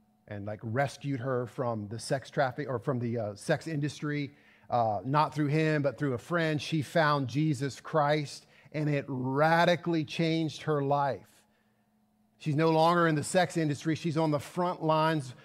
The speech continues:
with God. Ann founded the international Christian ministry called Hookers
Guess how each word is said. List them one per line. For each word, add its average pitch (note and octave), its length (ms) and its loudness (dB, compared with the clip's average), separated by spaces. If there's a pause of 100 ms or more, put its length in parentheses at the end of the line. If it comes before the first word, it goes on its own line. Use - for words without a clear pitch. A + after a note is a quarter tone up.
(120)
with C#3+ 360 -2
God. C3+ 480 2 (600)
Ann F3 260 2
founded E3+ 680 2
the D3+ 160 2
international F3+ 840 2
Christian E3 800 -2 (100)
ministry D3 680 0
called C#3 500 4 (340)
Hookers F3+ 760 -2